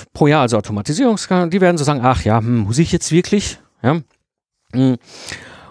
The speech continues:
Und vielleicht nochmal eine andere Kombination, die interessant wäre zu betrachten. Kleines Unternehmen, ne, also vielleicht zehn, zwanzig, dreißig Mitarbeiter wieder in der Entwicklungsabteilung,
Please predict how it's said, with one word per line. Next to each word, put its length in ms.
Und 160
vielleicht 180
nochmal 200
eine 80
andere 180
Kombination, 640
die 200
interessant 400
wäre 80
zu 80
betrachten. 340
Kleines 320
Unternehmen, 680
ne, 160
also 300
vielleicht 600
zehn, 240
zwanzig, 280
dreißig 280
Mitarbeiter 380
wieder 120
in 60
der 100
Entwicklungsabteilung, 680